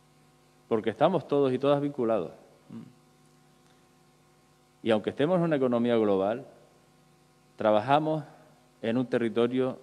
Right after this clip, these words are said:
muy escueto, pequeñito, ¿m? Aunque a nosotros nos parezca siempre el mayor de los paraísos.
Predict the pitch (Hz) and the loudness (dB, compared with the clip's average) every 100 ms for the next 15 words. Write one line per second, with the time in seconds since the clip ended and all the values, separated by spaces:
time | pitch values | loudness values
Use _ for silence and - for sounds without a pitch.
0 | - 104 104 107 123 127 123 - - _ | -12 -8 -6 -2 -2 -2 -4 -10 -20 _
1 | _ _ _ _ 104 - 117 117 87 - | _ _ _ _ -16 -10 -2 0 -2 -10
2 | - - _ _ _ _ _ _ - 101 | -20 -20 _ _ _ _ _ _ -12 -8
3 | 104 139 - - - _ _ _ _ - | -6 -6 -8 -14 -18 _ _ _ _ -18
4 | 123 135 _ _ _ _ _ 104 98 101 | -18 -18 _ _ _ _ _ -8 -6 -8
5 | 90 120 127 135 123 - 110 117 - 117 | -4 -2 -2 -2 -4 -4 -2 -2 -4 -8
6 | - 110 110 120 120 107 - 90 82 82 | -6 -6 -6 -4 -4 -4 -6 -8 -10 -16
7 | - _ _ 151 92 98 110 107 101 92 | -20 _ _ -14 -8 -2 -2 -2 -6 -8
8 | 76 - | -10 -14